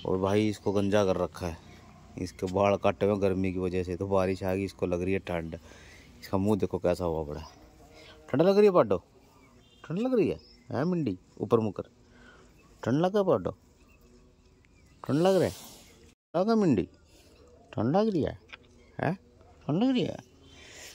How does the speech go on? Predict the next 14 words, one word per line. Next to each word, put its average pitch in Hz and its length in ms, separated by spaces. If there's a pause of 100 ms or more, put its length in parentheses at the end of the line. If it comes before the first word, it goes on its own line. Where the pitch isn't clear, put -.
(1120)
इनमें 101 240
पानी 101 240
भर 101 140
गया 87 180
था, 87 140 (500)
कर 82 140
दिया 82 220
साफ। 82 320 (1040)
हाँ, 117 280 (460)
तन्ने 127 200
क्या 139 120
चाहिए? 147 320 (800)
फ़ोन 156 260
खाओगी? 160 380